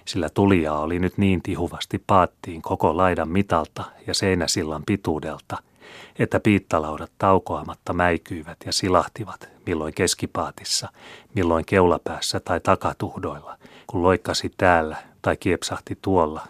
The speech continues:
joku riuskas tasa-anttura hypässä tai joku netterä sirohelma sujassa laitojen sisäpuolille, kun katseli itsellensä ja valitsi jalansijaa parraspielellä joku vakainen taksimies ja vainion perän Heikki,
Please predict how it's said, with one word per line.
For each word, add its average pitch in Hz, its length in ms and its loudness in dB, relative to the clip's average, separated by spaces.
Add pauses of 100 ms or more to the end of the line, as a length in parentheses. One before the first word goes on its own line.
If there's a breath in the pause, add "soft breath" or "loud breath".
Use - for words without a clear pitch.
(100)
joku - 260 -2
riuskas - 440 -2
tasa-anttura 87 880 0
hypässä - 480 0 (500 loud breath)
tai 90 140 6
joku 85 220 2
netterä 85 500 -2
sirohelma 82 640 0
sujassa 85 560 2
laitojen 85 440 2
sisäpuolille, 78 880 -4 (520 loud breath)
kun 90 140 -4
katseli 87 480 2
itsellensä 82 560 0
ja 78 160 -4
valitsi 85 360 0
jalansijaa 87 640 2
parraspielellä 80 840 0
joku 80 300 -4
vakainen 82 520 4
taksimies 90 760 0 (280 loud breath)
ja 92 100 0
vainion 82 460 4
perän 80 260 -6
Heikki, 90 640 -2